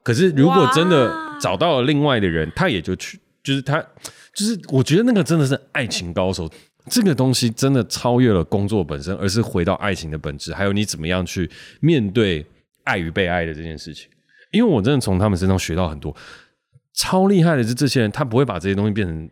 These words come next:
Speaker 1: 骚扰和困扰，他会把它变成是一种，我知道你喜欢我，我也可以把它处理好，我 handle 得来。
Speaker 2: So, so, so, so, so,
Speaker 1: 真的很厉害。
Speaker 2: so。
Speaker 1: 我跟你讲，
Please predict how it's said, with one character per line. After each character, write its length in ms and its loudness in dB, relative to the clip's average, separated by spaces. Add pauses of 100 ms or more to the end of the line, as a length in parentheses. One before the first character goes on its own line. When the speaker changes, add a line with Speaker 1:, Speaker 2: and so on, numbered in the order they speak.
(120)
Speaker 1:
骚 300 -2
扰 200 0
和 160 -12
困 200 -6
扰， 140 -18 (720)
他 140 0
会 80 4
把 120 2
它 60 0
变 160 2
成 160 2
是 160 0
一 80 2
种， 340 -2 (500)
我 120 -6
知 140 -4
道 120 0
你 80 -2
喜 220 -8
欢 180 -10
我， 220 -14 (460)
我 160 4
也 40 4
可 120 0
以 60 2
把 120 0
它 80 -4
处 180 -10
理 140 -10
好， 140 -12
我 180 -10
handle 580 2
得 140 -10
来。 260 -18 (240)
Speaker 2:
So, 540 -10
so, 320 -6
so, 340 -10
so, 380 -14
so, 200 -16
Speaker 1:
真 140 -2
的 140 4
很 140 0
厉 140 0
害。 260 -2
Speaker 2:
so。 400 -8 (160)
Speaker 1:
我 100 -4
跟 100 4
你 40 4
讲， 120 -2